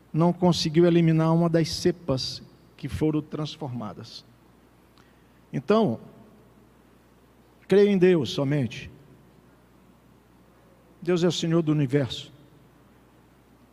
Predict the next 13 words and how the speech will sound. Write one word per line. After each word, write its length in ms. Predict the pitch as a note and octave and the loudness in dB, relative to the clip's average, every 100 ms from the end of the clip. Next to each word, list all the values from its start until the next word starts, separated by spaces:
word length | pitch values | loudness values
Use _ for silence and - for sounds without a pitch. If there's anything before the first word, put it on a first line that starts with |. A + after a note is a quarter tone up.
| _ _ _ | _ _ _
Nada 460 | - C#3 E3+ F#3 E3 | -8 -2 2 2 0
acontece 840 | - E3 D#3 D#3 D#3+ D3+ D3 - C#3+ | 0 0 0 0 0 2 0 -4 -6
que 160 | D3+ | -4
não 240 | D3 C#3+ A#2 | -2 -2 -4
venha 640 | A2+ D3+ D#3 C3 B2 A2 - - - - | -4 -4 -4 -4 -6 -8 -12 -20 -14 -2
com 160 | C#3+ | 0
um 60 | C#3 | 2
determinado 640 | C#3 C3+ C3 C3+ C#3 C#3+ | 0 0 -2 -2 -4 -4
propósito 720 | - - B2 - B2 A#2+ - A#2+ | -2 -2 -2 -6 -6 -6 -8 -10
de 140 | A2+ | -10
Deus. 400 | G#2 F2+ - - - _ _ _ _ _ _ _ _ _ _ _ _ _ _ _ _ _ _ _ _ _ _ _ - | -8 -10 -12 -18 -20 _ _ _ _ _ _ _ _ _ _ _ _ _ _ _ _ _ _ _ _ _ _ _ -4
Dito 340 | D#3 A3+ G#3+ | 0 2 6
isso, 520 | G#3+ A#3+ - C#3+ A2 | 6 6 2 -2 -4